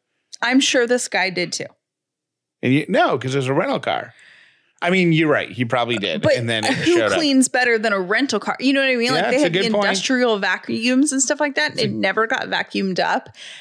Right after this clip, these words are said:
Speaker 1: And I feel like at some point, you know, I'm not gonna have this car forever.
Speaker 2: But bef-,
Speaker 1: And
Speaker 2: but before you trade it in, you're gonna take the driver's seat out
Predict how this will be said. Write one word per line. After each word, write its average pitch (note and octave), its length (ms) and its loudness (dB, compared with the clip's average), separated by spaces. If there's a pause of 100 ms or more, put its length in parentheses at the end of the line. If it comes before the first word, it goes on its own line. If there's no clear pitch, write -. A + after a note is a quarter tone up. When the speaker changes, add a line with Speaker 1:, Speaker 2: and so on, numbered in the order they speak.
(140)
Speaker 1:
And A3+ 500 0 (120)
I A3+ 180 0
feel A#3+ 420 0
like A3+ 340 0
at - 120 -2
some C4 360 0
point, G#3+ 500 -2
you A3+ 140 -2
know, G3 160 0
I'm G3 180 -2
not G#3+ 180 -4
gonna A#3 120 -2
have G#3+ 180 -4
this G#3+ 160 0
car G3+ 240 0
forever. G#3+ 880 -2 (880)
Speaker 2:
But G#3+ 100 0
bef-, A#3 100 2
Speaker 1:
And A3+ 380 0
Speaker 2:
but D3+ 140 2
before C3+ 320 0
you C3 120 0
trade C3 280 -2
it B2 80 0
in, D3 220 -2
you're A#2+ 120 -2
gonna G#2+ 280 -2
take D#3 340 -2
the C#3+ 100 0
driver's B2 440 0
seat B2 320 -4
out - 320 -4